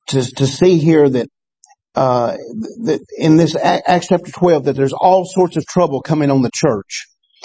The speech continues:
And, and you and I, we're fixing to see trouble like never before. They're gonna, they're, they're gonna put the financial bind on the church. They're gonna put the financial bind on Christians like never before. They're gonna start trying to put you and I, not literally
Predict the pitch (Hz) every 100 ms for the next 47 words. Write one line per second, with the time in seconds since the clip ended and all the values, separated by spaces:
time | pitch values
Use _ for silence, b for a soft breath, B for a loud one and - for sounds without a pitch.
0 | B B - 147 156 147 135 143 - 175
1 | 180 170 156 151 185 185 165 139 160 160
2 | 175 165 139 160 165 151 147 139 151 113
3 | 123 156 165 156 b b 170 170 170 170
4 | 175 180 175 180 180 - - 170 165 175
5 | 170 156 151 165 165 160 143 139 165 180
6 | 170 151 147 143 147 135 160 160 165 160
7 | 143 151 151 135 - 180 175 - 180 170
8 | B B - 135 143 156 165 151 139 143
9 | 175 175 175 B B - 151 156 143 139
10 | 165 156 - 160 165 147 143 135 - 175
11 | 165 156 156 147 B B - 160 160 165
12 | 180 175 165 160 143